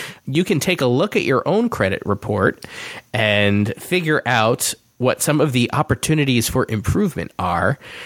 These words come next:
and work on those and make sure all of your accounts are taken care of properly, and then use that to help you improve your credit score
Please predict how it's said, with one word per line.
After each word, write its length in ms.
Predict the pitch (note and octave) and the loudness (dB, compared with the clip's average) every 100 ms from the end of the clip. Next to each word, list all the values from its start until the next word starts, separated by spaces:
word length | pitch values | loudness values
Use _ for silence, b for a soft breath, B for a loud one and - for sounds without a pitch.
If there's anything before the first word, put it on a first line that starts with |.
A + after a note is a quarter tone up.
| B B | B B
and 220 | B2 A#2 | 0 2
work 220 | E3+ - | 0 0
on 180 | C3 A#2 | 0 2
those 540 | G#2+ F#2 G2 D3+ - | 2 0 0 -2 -2
and 440 | G#2 G#2+ G#2+ G#2 A2 | 0 2 2 0 0
make 160 | A#2+ | 0
sure 320 | - A#2+ G#2 - | 2 2 2 2
all 180 | A2+ | 2
of 80 | A2+ | 2
your 160 | G#2+ F#2+ | 2 0
accounts 360 | - A2+ A#2 | 0 0 2
are 60 | F#2+ | 0
taken 320 | G#2 G2+ G2+ | 0 0 -2
care 300 | F#2+ A#2+ G#2+ | 0 2 2
of 100 | F#2 | 0
properly, 800 | - C#3 C#3 G#2+ F#2+ F#2 F#2+ B2+ B B B B | 0 0 2 2 0 0 -2 -4 B B B B
and 200 | B2 A#2 | 0 2
then 360 | A#2+ A2+ A2+ - | 2 2 2 0
use 400 | A2+ D#3+ F#3+ C#3+ | 0 2 2 2
that 460 | G#2+ G2 G2+ - - | 0 2 0 -2 -4
to 200 | - G#2+ | 0 2
help 260 | C#3 C3 | 2 2
you 120 | B2 A2+ | 2 2
improve 500 | A#2 A2 - E3 F3 | 2 0 0 0 2
your 100 | B2+ | 0
credit 340 | - G2+ F#2 - | 0 0 0 -2
score 480 | - F#2+ F2 E2+ | -2 0 2 0